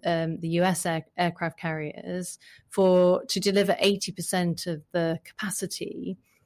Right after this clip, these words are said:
they're able to operate with a third of the personnel. And that's down to automation of,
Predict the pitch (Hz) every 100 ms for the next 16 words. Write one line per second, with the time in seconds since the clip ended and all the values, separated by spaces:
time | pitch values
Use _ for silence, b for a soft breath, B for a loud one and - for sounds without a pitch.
0 | _ _ _ 180 175 170 180 175 175 180
1 | 170 - 165 170 160 170 - 208 190 165
2 | 160 165 165 - - 170 - - 160 -
3 | 160 - 170 160 165 175 - 180 180 175
4 | - - 180 175 170 - 175 165 165 160
5 | 165 b b - 185 175 175 175 175 -
6 | 185 175 175 175 170 - 170 151